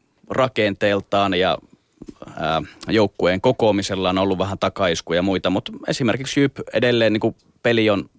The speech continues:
täysin, ää, si-, tai se ei oo sitä, mitä se pitäisi olla vielä tässä vaiheessa. Tosi huolimatonta kokeneelta kavereilta huolimatonta peliä ei oo ehkä vielä sisäistetty sitä, mitä Marko Virtanen haluaa siellä tuoda.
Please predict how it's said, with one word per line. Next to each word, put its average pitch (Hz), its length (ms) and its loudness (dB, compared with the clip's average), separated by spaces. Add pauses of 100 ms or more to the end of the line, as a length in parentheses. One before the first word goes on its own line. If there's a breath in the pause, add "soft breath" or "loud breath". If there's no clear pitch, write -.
(540)
täysin, 117 580 2 (1300)
ää, 95 260 2
si-, - 220 -8 (260)
tai 113 140 2
se 120 100 0
ei 113 100 4
oo 104 60 2
sitä, 113 480 0
mitä 101 260 -2
se 104 220 0 (400 soft breath)
pitäisi 113 420 2
olla 101 260 2
vielä 95 160 2
tässä 95 340 -2
vaiheessa. 95 400 0
Tosi 107 200 0
huolimatonta 98 640 2
kokeneelta 95 520 0
kavereilta 95 520 0 (600 soft breath)
huolimatonta 92 560 2
peliä 92 320 0
ei 92 120 2
oo 90 60 4
ehkä 92 220 -4
vielä 92 240 0 (880 soft breath)
sisäistetty 95 640 -2
sitä, 85 260 -2
mitä 87 220 -2
Marko 92 340 -2
Virtanen 90 380 -2
haluaa 82 360 0
siellä 73 220 -4
tuoda. 95 400 0